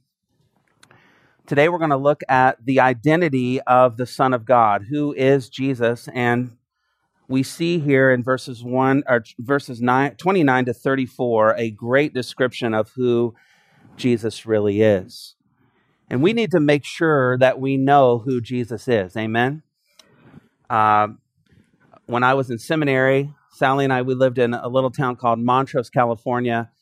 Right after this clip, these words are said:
And the apartment building that we lived in, I think there were fifteen or sixteen units.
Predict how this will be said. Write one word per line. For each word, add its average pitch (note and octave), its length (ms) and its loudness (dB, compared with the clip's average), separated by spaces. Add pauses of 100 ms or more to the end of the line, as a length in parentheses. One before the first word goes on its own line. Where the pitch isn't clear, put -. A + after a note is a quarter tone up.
(520)
And B2+ 500 2
the B2 300 0
apartment D3+ 500 0
building B2+ 360 0
that A#2 200 0
we B2+ 200 -4
lived B2 280 2
in, A2+ 220 0
I A#2 80 0
think C#3+ 200 -4
there B2+ 120 -2
were A2+ 100 0
fifteen C3 420 -2
or A#2+ 80 0
sixteen B2 480 -4
units. B2 560 -2